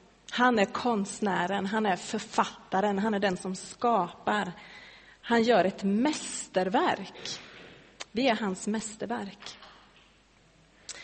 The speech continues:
Så bilden,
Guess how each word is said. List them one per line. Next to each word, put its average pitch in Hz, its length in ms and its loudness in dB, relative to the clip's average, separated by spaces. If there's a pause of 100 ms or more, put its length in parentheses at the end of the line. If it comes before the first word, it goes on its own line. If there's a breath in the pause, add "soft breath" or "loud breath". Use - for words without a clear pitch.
(1160 loud breath)
Så - 140 -2
bilden, 226 960 8